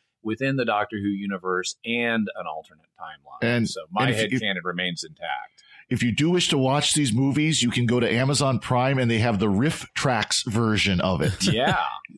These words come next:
Speaker 2: The Mystery Science Theater three thousand version of it. So, uh, very much worth watching. It's, it's really funny. Um, but yeah, they're,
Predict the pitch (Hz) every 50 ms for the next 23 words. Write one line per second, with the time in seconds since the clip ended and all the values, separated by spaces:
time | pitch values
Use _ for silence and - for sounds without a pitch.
0 | - - 110 120 117 110 98 - 113 127 151 156 - - 165 147 - 156 147 139
1 | 127 - - 147 143 139 135 127 - 131 127 113 - 127 123 127 123 127 117 107
2 | 95 107 104 101 87 90 101 92 90 87 85 85 76 - - - 127 110 104 101
3 | 95 - - - - - - - 127 120 117 110 85 92 143 165 170 165 156 147
4 | 139 - 143 139 127 123 110 110 110 110 104 - 123 113 110 95 - - 123 -
5 | - 113 127 135 123 - - 127 113 107 104 104 101 90 - - - - - -
6 | - - 101 107 104 98 95 92 90 82 85 80 - - _ _ _ _ _ -
7 | 135 131 135 117 98 92 104 113 113